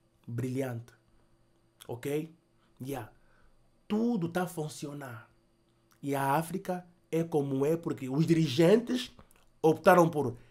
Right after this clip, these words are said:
tirar do povo e colocar nos próprios bolsos.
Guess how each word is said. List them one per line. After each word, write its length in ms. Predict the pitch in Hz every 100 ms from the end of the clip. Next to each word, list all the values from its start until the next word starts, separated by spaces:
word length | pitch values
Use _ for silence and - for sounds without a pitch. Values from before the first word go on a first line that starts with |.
| _ _ _ -
tirar 260 | 160 175
do 140 | 180 165
povo 540 | 151 156 180 208 247 - _ -
e 80 | 147
colocar 680 | 151 139 135 147 151 165 165 _ -
nos 220 | 135 123
próprios 460 | - 147 - 156 120
bolsos. 440 | 135 120 -